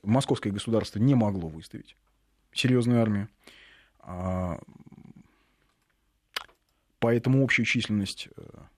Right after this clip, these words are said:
войск, которые выставила Москва под командованием князя Михаила Воротынского, Михаила Ивановича Воротынского,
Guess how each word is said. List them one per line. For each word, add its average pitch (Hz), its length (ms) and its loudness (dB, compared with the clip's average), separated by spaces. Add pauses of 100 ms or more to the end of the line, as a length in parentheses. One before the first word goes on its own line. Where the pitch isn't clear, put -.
(220)
войск, 104 420 -2 (180)
которые 87 400 -8
выставила 87 400 -8
Москва 104 420 0
под - 160 -4
командованием 101 560 2
князя 98 280 0
Михаила 92 300 -2
Воротынского, 107 600 -4 (1120)
Михаила 85 260 -8
Ивановича 82 280 -6
Воротынского, 117 580 -12